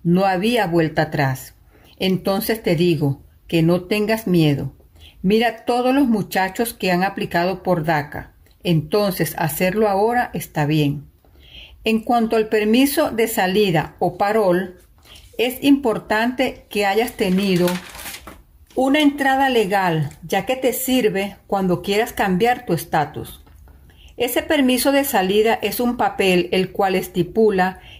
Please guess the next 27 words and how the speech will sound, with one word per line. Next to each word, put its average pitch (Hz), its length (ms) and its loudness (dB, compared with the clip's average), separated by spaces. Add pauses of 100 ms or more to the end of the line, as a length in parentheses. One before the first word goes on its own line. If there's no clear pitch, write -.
(100)
que 220 140 0
puedes 233 380 0
salir 220 480 0
del 233 220 0
país 226 520 0
y 220 140 0
volver 190 420 2
a 247 60 0
entrar 247 480 0
sin 208 280 -2
ningún 170 320 4
problema, 156 600 2 (420)
lo 175 220 0
cual 170 260 0
te 175 80 2
otorga 170 720 0 (200)
una 233 280 2
entrada 233 440 2
legal 220 720 0
y 190 80 -6
para 180 300 0
poder 190 320 0
cambiar 226 480 0
de 190 60 -2
estatus. 151 720 -4 (500)
Por 214 160 2
ejemplo, 202 640 -2